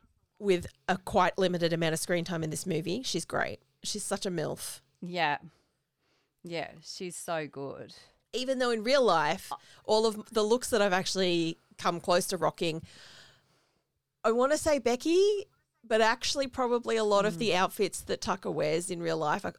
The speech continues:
Speaker 1: are a bit closer to wh-, how I've dressed in real life. <laughs>
Speaker 2: Probably. <laughs>
Speaker 1: Probably. And there's a couple of,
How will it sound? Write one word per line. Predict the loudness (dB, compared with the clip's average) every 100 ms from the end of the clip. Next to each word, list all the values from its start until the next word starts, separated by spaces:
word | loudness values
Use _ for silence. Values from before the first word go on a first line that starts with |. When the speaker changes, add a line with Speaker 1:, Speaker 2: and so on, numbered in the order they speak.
| 0
Speaker 1:
are | 2
a | 2
bit | 0 -4 0
closer | 0 0 -2
to | -6 -6
wh-, | -6 -4
how | 2 4
I've | 4 4
dressed | 2 2 -4
in | 0
real | 2
life. | 2 2 0 -2 -10 -14
<laughs> | -18 -18 -20 -20 -14 -12 -12 -16 _ -12
Speaker 2:
Probably. | 0 0 2 2 2 4 6
<laughs> | 8
Speaker 1:
Probably. | 8 6 4 4 4
And | 4 2
there's | 2 0
a |
couple | 0 0 4
of, | 4 4